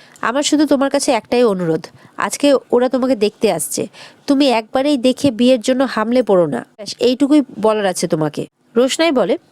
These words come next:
"আপনি ভদ্রভাবে কথা বলতে পারেন না, তাই না?" আরণ্যক রেগে যায়, চিৎকার করে বলতে থাকে, "ভদ্রতার কি আছে এতে, হ্যাঁ? তুমি তো বললে যে আমার কিছু করার নেই,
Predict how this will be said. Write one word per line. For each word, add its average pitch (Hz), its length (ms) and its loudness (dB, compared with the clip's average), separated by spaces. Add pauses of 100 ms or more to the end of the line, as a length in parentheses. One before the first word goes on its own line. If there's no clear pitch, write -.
(120)
"আপনি 254 260 -2
ভদ্রভাবে 262 560 -2
কথা 220 260 -2
বলতে 269 240 0
পারেন 190 260 -2
না, 160 140 -4
তাই 180 220 -2
না?" 311 140 -4 (180)
আরণ্যক 254 420 -4
রেগে 220 240 2
যায়, 175 240 -2 (140)
চিৎকার 262 340 0
করে 262 160 2
বলতে 208 260 -2
থাকে, 233 300 -6 (320)
"ভদ্রতার 262 500 0
কি 294 200 2
আছে 220 240 0
এতে, 175 180 0
হ্যাঁ? 208 180 -2 (340)
তুমি 294 200 2
তো 320 140 2
বললে 180 360 0 (260)
যে 233 160 -4
আমার 233 220 -4
কিছু 254 220 0
করার 214 320 2
নেই, 160 240 -6